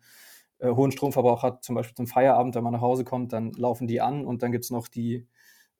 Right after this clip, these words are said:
äh, Spitzenstrom-, äh, Erzeuger. Das, ähm, sind dann eben so ganz kurzfristig flexibel ein- und ausschaltbare, ähm,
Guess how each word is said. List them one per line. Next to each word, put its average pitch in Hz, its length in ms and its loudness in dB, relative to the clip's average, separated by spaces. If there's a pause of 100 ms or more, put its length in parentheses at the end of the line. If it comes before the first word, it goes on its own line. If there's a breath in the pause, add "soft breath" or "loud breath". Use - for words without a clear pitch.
äh, 120 140 2
Spitzenstrom-, 131 1040 2
äh, 123 60 -6
Erzeuger. 131 720 4
Das, 117 260 -6
ähm, 117 480 -4
sind 127 160 -6
dann 123 140 0
eben 120 180 -2
so 120 140 -2
ganz 120 240 -2
kurzfristig 131 580 -2
flexibel 127 460 -2
ein- 127 320 -4
und - 180 -12
ausschaltbare, 120 1040 0
ähm, 120 320 -8